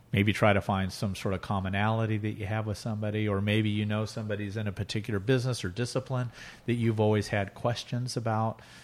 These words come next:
and, and go ahead and jump in and, and, and ask the question. I, it's a hard thing to do. I, I, I would think that, uh, even people who seem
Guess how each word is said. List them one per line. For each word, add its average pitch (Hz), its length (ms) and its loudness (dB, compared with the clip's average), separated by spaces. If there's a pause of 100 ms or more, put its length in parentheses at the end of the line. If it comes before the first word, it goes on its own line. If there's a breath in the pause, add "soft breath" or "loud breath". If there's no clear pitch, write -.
(260 loud breath)
and, 101 560 2
and 95 380 -4 (100)
go 117 160 2
ahead 104 200 2
and 95 140 0
jump 101 240 -2
in 98 260 0
and, 90 220 -6 (240)
and, 85 240 -6 (240)
and 90 160 -8
ask 90 380 -10
the - 80 -8
question. - 480 -10 (360 loud breath)
I, 127 220 0
it's 180 640 -2
a 165 60 6
hard 143 300 4
thing 135 400 -2
to 131 100 -2
do. 143 200 0
I, 120 120 6
I, - 380 -6 (120)
I 123 340 0 (180)
would 120 180 -4
think 123 320 -6
that, 104 320 -6
uh, 101 300 -2 (120)
even 120 340 -2
people 110 420 -4
who 113 120 -2
seem 127 640 -4